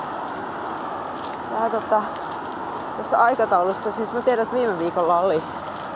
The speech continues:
oli kannanottoja tän asian tiimoilta, mutta mä en tiedä minkä takia tuossa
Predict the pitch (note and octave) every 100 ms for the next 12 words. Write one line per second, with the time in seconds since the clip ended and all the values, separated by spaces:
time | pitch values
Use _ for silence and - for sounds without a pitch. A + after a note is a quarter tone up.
0 | - - - - - B3+ C4 A3+ A3 -
1 | - - - - - - - - - -
2 | - - - - - A#3+ A#3 A3+ G3 G3
3 | A3 G3+ G#3 - - - - - - -
4 | - - - - - - - - A#3 A3
5 | A3 A#3 G#3 A#3 A#3 G3+ F#3+ F#3+ G3+ A3+
6 | A#3 A#3 A#3 A#3 A3+ A3 G#3+ A#3+ - -
7 | - - - - - - G3+ -